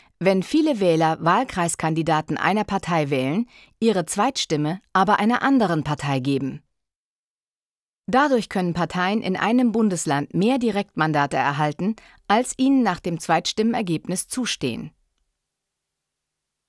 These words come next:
Nach der Wahl wird der Anteil an Mandaten berechnet, den eine Partei von den fünfhundertachtundneunzig Sitzen im Bundestag erhält. Grundlage dafür sind die Zweitstimmen aller Parteien. Allerdings nur von den Parteien,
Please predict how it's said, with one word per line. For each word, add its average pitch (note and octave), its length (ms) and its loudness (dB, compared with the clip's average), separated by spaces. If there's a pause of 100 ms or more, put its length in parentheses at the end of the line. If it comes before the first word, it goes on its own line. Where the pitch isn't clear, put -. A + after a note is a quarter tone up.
(280)
Nach B3+ 300 2
der G3 220 -2
Wahl D#3 340 0
wird G#3+ 240 -2
der C#4+ 180 0
Anteil A3 300 0
an F#3 140 2
Mandaten D#3+ 420 2
berechnet, F3 480 -2 (300)
den C4 240 2
eine G#3 160 0
Partei F#3 420 -2
von G3 220 -2
den D3 120 0
fünfhundertachtundneunzig G3+ 1160 -2
Sitzen E3 340 -4
im F#3 140 -2
Bundestag D3+ 640 -2
erhält. F#3 500 -2 (640)
Grundlage F#3+ 600 0
dafür E3 500 0 (320)
sind C4 240 0
die F#3+ 100 -2
Zweitstimmen B3 800 0
aller A#3 240 4
Parteien. C#3 600 -4 (1080)
Allerdings E3 520 0
nur A3+ 240 0
von F#3+ 220 -2
den F#3+ 180 0
Parteien, D#3+ 560 -2